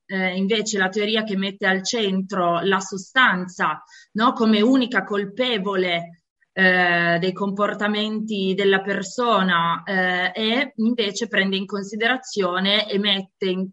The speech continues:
in, eh, in correlazione tre grandi elementi, eh, che sono la persona, prima di tutto, ripo-, ponendola nuovamente al centro, ehm, di quello che è l'intervento, in, sia medico che sociale, che, che sguardo economico,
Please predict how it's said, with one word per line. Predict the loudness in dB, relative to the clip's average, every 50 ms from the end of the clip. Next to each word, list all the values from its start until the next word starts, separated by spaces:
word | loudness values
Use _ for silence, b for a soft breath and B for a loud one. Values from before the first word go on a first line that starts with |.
| -8 -6
in, | -2 -2 0 0
eh, | 0 2 2 2 2 2 0 -2
in | -2 -2
correlazione | 0 0 0 2 2 2 2 0 -2 -4 -6 -6 -6 -4 -6 -6 0
tre | 2 4 4 4 2 0
grandi | -2 0 0 0 0 0 -2
elementi, | -2 -2 -2 -4 -6 -6 -6 -8 -8 -10 -10 -10 -10 -10 -10 B B B B B B B B B -4
eh, | 2 4 4 4 4 4
che | 2 0 -2
sono | 0 0 2 2 2 2 2 0 2
la | 2 2 2 2
persona, | 0 -4 -6 -6 -8 -6 0 2 2 4 4 4 2 0 0 -4 -8 _
prima | -4 -4 -2 -2 -2
di | -2 -2 -4
tutto, | -4 -6 -8 -10 -12 -8 _ 0 0 2 2 2 2
ripo-, | 0 0 -2 -2 -4 -4 -4 -4 -4
ponendola | -2 0 2 2 2 2 0 0 0 0 0
nuovamente | 0 -2 0 0 0 0 0 0 -2 -2 -2 -2
al | -4 -4 -4
centro, | -4 -2 -2 -2 0 -2 -4 -4 -4 -4 -4 -4 -4 -6 B B B B B B B B _
ehm, | 0 2 4 6 6 6 6 6 4 4 2 0 -2 -4 -4 -2 -2 -2 -4 -4 -4 -4 -4
di | -4 -2
quello | 0 2 2 2 2 2
che | 2 0 2
è | 2
l'intervento, | 2 0 0 0 0 0 -2 0 0 0 2 2 2 0 -2 -2 -2 -2 -2 -2 -2 -2 -4 -8 -14 _ _ _ _ _ _ _
in, | -6 -4 -2 -2 -2 -2 -2 -2 -4 -4
sia | -4 0 0 2 2
medico | 2 2 2 0 0 -2 -2 0 2 2 2 2
che | 0 -2 -4
sociale, | -6 -6 -8 -8 -4 -2 0 2 4 4 4 2 0 -2 -2 -4
che, | -2 -2 -2 -2 -4
che | -8 -8 -4 -2 -2 -2 -2
sguardo | -2 0 0 0 0 0 0
economico, | -2 -4 -4 -4 -4 -2 0 0 0 0 0 -2 -4 -6 -6 -4 -4 -4 -4